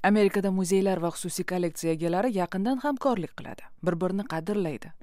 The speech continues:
Kolleksiya sohiblari yillar davomida jamlagan asarlarini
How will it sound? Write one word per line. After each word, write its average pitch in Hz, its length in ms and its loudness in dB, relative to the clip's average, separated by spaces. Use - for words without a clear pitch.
Kolleksiya 320 460 0
sohiblari 233 580 0
yillar 233 300 0
davomida 185 500 -2
jamlagan 165 540 -4
asarlarini 151 800 -4